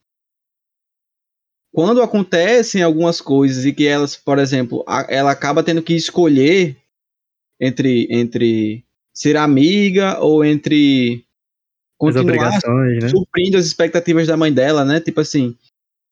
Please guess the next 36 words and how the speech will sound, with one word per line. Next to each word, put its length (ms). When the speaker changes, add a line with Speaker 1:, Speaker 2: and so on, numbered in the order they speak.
Speaker 1:
aí 360
ela 200
tem 180
que 60
tomar 220
uma 80
decisão, 760
essa 220
decisão 460
ela 200
é 120
tomada 720
e 80
você 260
vê 160
que 420
existem 360
consequências 880
dessa 240
decisão. 400
Eu 100
acho 140
que 60
o 20
filme 200
vai 240
bem 180
nisso, 240
ele 80
não 140
deixa, 340
não, 280
não, 220
não 200
passa 260
pano. 420